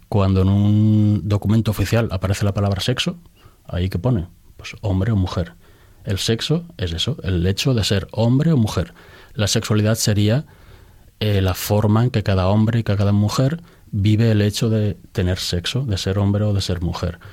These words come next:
Y, eh, la sexualidad a las personas nos sirve para muchas cosas. Esto también es una cosa importante, porque los, eh,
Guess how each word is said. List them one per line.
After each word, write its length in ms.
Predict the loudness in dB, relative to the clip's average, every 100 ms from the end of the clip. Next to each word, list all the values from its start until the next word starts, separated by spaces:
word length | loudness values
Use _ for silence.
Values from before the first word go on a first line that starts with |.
| -20 -20 -20 -8
Y, 380 | 0 2 2 0 -4
eh, 760 | -2 0 2 2 2 0 0 -4 -10 -8
la 240 | -4 -2
sexualidad 560 | -2 -4 -2 -2 0 0
a 20 |
las 140 | -2
personas 360 | -4 -4 -2 0
nos 180 | 0 0
sirve 200 | -2 -2
para 180 | -2 0
muchas 320 | 0 -4 -6
cosas. 340 | -6 -4 -6
Esto 180 | -4 -2
también 240 | 0 0
es 60 | 0
una 100 | -2
cosa 180 | -2 -4
importante, 600 | -4 -6 -4 -4 -4 -6 -10 -20 -20 -20 -20 -16 -6
porque 540 | -4 -2 0 0 -2 -4
los, 640 | -2 0 0 -2 -6 -8 -6
eh, 200 | -6